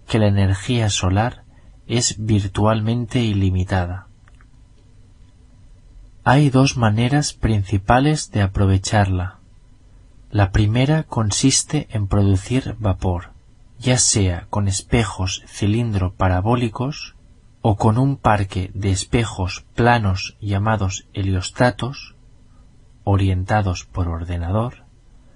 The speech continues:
que concentran la luz solar en un receptor situado en la cima de una enorme torre central. La segunda es convertir directamente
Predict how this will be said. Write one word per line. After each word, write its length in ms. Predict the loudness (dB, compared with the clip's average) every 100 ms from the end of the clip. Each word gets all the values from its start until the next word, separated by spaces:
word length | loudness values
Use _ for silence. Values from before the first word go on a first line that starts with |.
| -20 -20 -20 -20 -10
que 120 | -6
concentran 720 | -2 0 2 0 0 0 -2 0
la 100 | 2
luz 220 | 2 0
solar 640 | -2 -2 2 4 2 0 -14 -20 -20 -20 -20 -20 -20 -6
en 240 | -4 -4 -6
un 220 | -4 -4
receptor 720 | -4 -4 -4 -4 0 2 2 -2
situado 800 | -4 -4 0 2 2 2 -4 -4
en 200 | -6 -2
la 120 | -2
cima 520 | -2 -2 -2 -2 -6 -8
de 260 | -6 0 2
una 360 | 2 0 0 0
enorme 600 | 0 0 0 -2 -6 -8 -20 -12
torre 380 | 0 2 2 -2
central. 720 | -6 -4 -2 0 -4 -6 -12 -16 _ -20 -20 -20 _ -20 -20 -20 -20 -4
La 160 | 0
segunda 720 | 2 2 2 0 0 -2 -4 -6 -20 -8
es 340 | -2 -2 -2 -8 -6
convertir 800 | 0 2 4 2 0 2 0 -2 -16 -8
directamente 1200 | 0 2 2 -2 -2 0 2 0 0 -2 -2